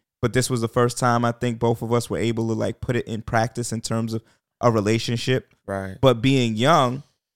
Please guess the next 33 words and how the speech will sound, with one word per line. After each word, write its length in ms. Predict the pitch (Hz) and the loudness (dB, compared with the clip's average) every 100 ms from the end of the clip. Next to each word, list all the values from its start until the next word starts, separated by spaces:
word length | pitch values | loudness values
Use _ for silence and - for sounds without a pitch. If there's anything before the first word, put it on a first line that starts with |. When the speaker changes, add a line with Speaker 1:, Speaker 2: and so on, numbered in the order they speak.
| - | 0
Speaker 1:
you 100 | 135 | 4
don't 160 | 143 - | 4 4
always 380 | 127 131 123 131 | 4 4 4 2
have 240 | 127 113 | 2 2
the 80 | 107 | -2
tools 720 | - 196 208 139 117 113 - _ _ _ 123 | -2 2 4 6 4 0 -6 _ _ _ 0
necessary 680 | 135 143 135 - 131 123 | 0 0 -2 2 2 2
to 160 | 117 110 - - | 0 -2 -6 -12
keep 280 | - 170 | -8 -8
something 680 | - - 143 - 139 131 120 _ _ | -6 -2 -2 -2 -6 -4 -6 _ _
like 180 | 120 120 | -2 -2
a 40 | 117 | -2
relationship 720 | 110 123 127 120 - 120 107 | 0 0 -2 -6 -6 -8 -4
going 400 | 120 135 123 117 | 0 0 0 -2
long 380 | 120 120 120 117 | -2 0 0 -2
term. 400 | - 139 110 - | -4 -4 -4 -8
Speaker 2:
Yeah. 160 | - 117 | -10 -2
Speaker 1:
You 100 | 151 | -2
try 360 | 107 160 185 226 | 0 4 6 4
to 260 | - 170 | 0 0
as 120 | 143 | 0
much 220 | 131 135 - | 0 -2 -2
as 100 | 117 | -4
possible, 640 | 139 160 165 135 117 120 | 2 2 2 -4 -4 -4
Speaker 2:
Right. 260 | 117 117 104 | -4 -8 0
Speaker 1:
but 100 | 143 | 0
you 120 | 139 | 2
don't 180 | 214 190 | 2 2
realize 420 | 165 175 165 147 | 2 2 4 2
how 280 | 139 151 135 | 2 0 0
hard 340 | 127 143 147 139 | 0 4 6 4
relationships 600 | 135 135 139 131 123 - | 0 -2 -4 -6 -6 -6
are. 400 | 82 120 147 | 0 2 2